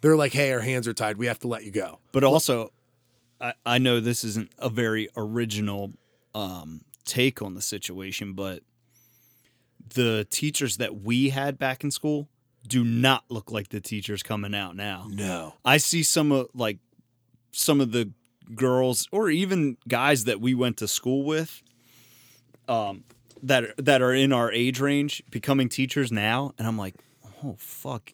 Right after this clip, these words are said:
Speaker 2: If you were my teacher back then, I
Speaker 1: I
Speaker 2: wouldn't have
Speaker 1: know.
Speaker 2: gotten anything done."
Speaker 1: Dude, I never had a teacher that was, like,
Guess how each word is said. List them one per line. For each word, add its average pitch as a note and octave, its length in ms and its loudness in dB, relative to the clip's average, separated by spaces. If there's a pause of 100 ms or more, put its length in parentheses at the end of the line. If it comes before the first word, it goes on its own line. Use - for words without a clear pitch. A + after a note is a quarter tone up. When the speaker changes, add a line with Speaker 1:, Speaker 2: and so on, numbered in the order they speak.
(140)
Speaker 2:
If G#2+ 220 -14
you A#2+ 220 -4
were D3 100 -4
my C3 220 -2
teacher C3 560 -4 (420)
back G#2+ 320 -6
then, A2+ 400 -6 (460)
I A2+ 120 0
Speaker 1:
I - 40 6
Speaker 2:
wouldn't B2+ 180 6
have C#3 140 6
Speaker 1:
know. B2 60 4
Speaker 2:
gotten G#2+ 300 4 (120)
anything G#2 480 -2
done." F2 340 -14 (320)
Speaker 1:
Dude, C#3 260 4
I C#3+ 340 4
never C#3+ 440 2
had B2 200 0
a A2+ 60 -2
teacher B2+ 420 -2
that A2+ 200 -2
was, G#2+ 220 -4
like, G#2 240 -4